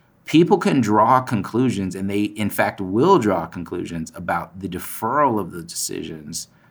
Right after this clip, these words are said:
as they do the decision that you're actually making. We, I can make that concrete. You know, that's very kind of high level, but we can make it concrete if you, if you had some follow-up.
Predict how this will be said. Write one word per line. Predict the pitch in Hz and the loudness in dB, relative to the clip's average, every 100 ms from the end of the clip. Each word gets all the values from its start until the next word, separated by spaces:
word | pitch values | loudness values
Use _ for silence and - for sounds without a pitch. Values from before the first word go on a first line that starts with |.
| _ _ _ _ _ _ - | _ _ _ _ _ _ 2
as | 110 92 | 2 2
they | 95 | -2
do | 90 92 87 | -2 -4 -4
the | 90 | -6
decision | 85 - 90 85 80 | -6 -6 -4 -6 -8
that | 80 | -10
you're | - | -10
actually | 50 - - | -10 -12 -16
making. | - 57 - - _ _ _ _ _ _ _ - | -16 -18 -20 -20 _ _ _ _ _ _ _ 4
We, | 123 123 | 6 6
I | 123 131 | 4 6
can | 151 | 6
make | 156 | 4
that | 156 135 | 4 6
concrete. | 123 104 - 92 - | 6 4 2 -2 -2
You | - 98 | -6 -2
know, | 92 | 2
that's | 107 123 | 2 2
very | 113 127 120 | 4 4 4
kind | 107 104 98 | 4 4 4
of | |
high | - 104 | 6 4
level, | 95 87 92 131 117 | 4 0 -2 -2 0
but | 104 101 | 0 0
we | 104 117 | 2 2
can | 117 | 2
make | 107 98 | 0 0
it | 90 | -4
concrete | - 73 - 71 - | -10 -12 -12 -14 -14
if | 87 - | -16 -12
you, | 85 80 | -10 -8
if | 82 - | -8 -6
you | 80 | -8
had | - | -8
some | 80 | -12
follow-up. | - 113 123 - | -10 -10 -12 -18